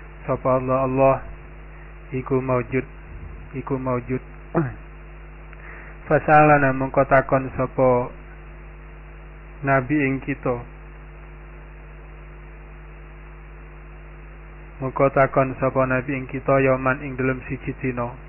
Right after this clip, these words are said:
Faqala mengko dawuh sapa Nabi, "Hal ra'a" ing dawuh "hal ra'a". "Hal ra'a" apa to ningali, "minkum" saking sira kabeh, "sapa ahadun" wong siji,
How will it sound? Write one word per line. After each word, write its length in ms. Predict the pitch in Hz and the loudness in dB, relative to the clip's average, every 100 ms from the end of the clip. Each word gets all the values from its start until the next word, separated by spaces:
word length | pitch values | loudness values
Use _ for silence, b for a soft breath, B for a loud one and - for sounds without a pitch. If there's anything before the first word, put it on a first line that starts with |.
| - B B B B - | -16 B B B B -10
Faqala 400 | - 123 135 135 | -6 2 6 6
mengko 320 | 135 135 139 131 | 6 2 2 4
dawuh 320 | 131 131 123 | 6 6 4
sapa 320 | 131 123 131 | 0 2 2
Nabi, 380 | 127 123 127 123 131 - - B B B - - | 2 0 -2 -6 -10 -16 -18 B B B -10 0
"Hal 160 | 135 | 2
ra'a" 400 | 131 143 143 131 | 6 6 8 6
ing 160 | 135 135 | 4 -2
dawuh 220 | 139 131 | 2 4
"hal 160 | 120 135 | 4 2
ra'a". 340 | 131 143 127 120 - - - - - B B B - | 2 2 2 0 -6 -12 -12 -14 -16 B B B 4
"Hal 160 | 147 | 6
ra'a" 540 | 151 156 147 120 127 135 | 8 10 10 8 4 0
apa 140 | 139 135 | 2 4
to 120 | 143 | 4
ningali, 560 | 139 139 139 135 131 123 - - - - | 4 2 4 4 4 -2 -12 -16 -18 -8
"minkum" 400 | 139 135 139 135 | -4 -2 0 -2
saking 560 | 127 131 131 131 127 123 | 2 2 4 -2 -2 -8
sira 300 | - 127 131 | 0 4 4
kabeh, 400 | 131 123 - 143 156 - - B B B B - | 4 2 4 2 2 -12 -18 B B B B -10
"sapa 400 | - 135 139 135 | -2 0 6 6
ahadun" 400 | 131 139 131 135 | 6 4 4 2
wong 180 | 131 131 120 | 4 2 0
siji, 560 | 139 127 139 135 135 | -4 -2 2 4 4